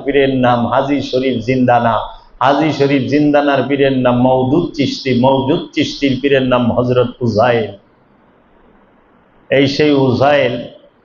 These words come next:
যিনি গাউসে পাক আব্দুল কাদের জিলানীর রাস্তায় ডাকাইতে ধরছিল, ছিলেন না? তিনি সেই উজাইল, পরে গাউসে পাকের কাছে মুরিদ হয়, বায়াত হয়,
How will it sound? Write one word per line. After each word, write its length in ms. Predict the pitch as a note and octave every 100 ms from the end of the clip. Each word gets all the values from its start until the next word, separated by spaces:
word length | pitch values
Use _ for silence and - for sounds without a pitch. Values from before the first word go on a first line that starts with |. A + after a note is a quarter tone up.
| _ _ _ B2
যিনি 420 | A#2 C#3 C#3+ B2+
গাউসে 320 | C#3 C#3 C#3 B2+
পাক 180 | C3+
আব্দুল 420 | C3+ C3+ B2+ C3 A#2
কাদের 360 | C3 B2 B2
জিলানীর 640 | G#2+ A#2+ C3 C3+ C3 B2 A2+
রাস্তায় 400 | A#2 A#2 B2 A2+
ডাকাইতে 460 | B2 B2+ C3 B2
ধরছিল, 680 | A#2 A#2+ A#2 B2 A#2+ A2+ A#2+
ছিলেন 340 | A2+ B2+ A#2+ B2+
না? 160 | C3 C#3+ _ _ _ _ _ _ _ _ _ _ _ _ _ _ - - - _ _ _ _ _ _ _ _ _ - - -
তিনি 380 | C#3 C#3+ C#3+ B2+
সেই 320 | A#2+ C3 B2+
উজাইল, 560 | A#2 G2+ A2+ A2 G#2 F#2+ F#2 - - _ _ -
পরে 240 | C3+ C3
গাউসে 380 | A#2+ C3 B2+ C3+
পাকের 380 | B2 B2+ B2+ A2+
কাছে 260 | A#2 -
মুরিদ 420 | A#2+ A2+ A2+ A2
হয়, 320 | F#2 G2+ G#2+ G2
বায়াত 460 | G2+ G#2+ G#2 F#3+ -
হয়, 280 | G#2+ G2+ -